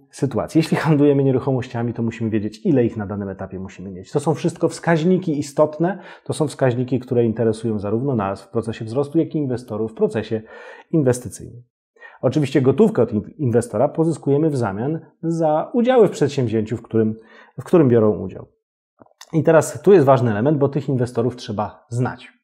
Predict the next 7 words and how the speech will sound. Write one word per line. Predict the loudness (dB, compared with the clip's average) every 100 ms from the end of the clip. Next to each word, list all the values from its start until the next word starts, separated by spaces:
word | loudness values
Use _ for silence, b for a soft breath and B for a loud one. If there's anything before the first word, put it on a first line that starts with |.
| _ b b -6
To |
nie | -2 2
jest | 0 2
tak, | 2 2
że | 0 -2 -2 -4 -2
damy | 2 2
ogłoszenie, | 0 -2 -2 -2 -2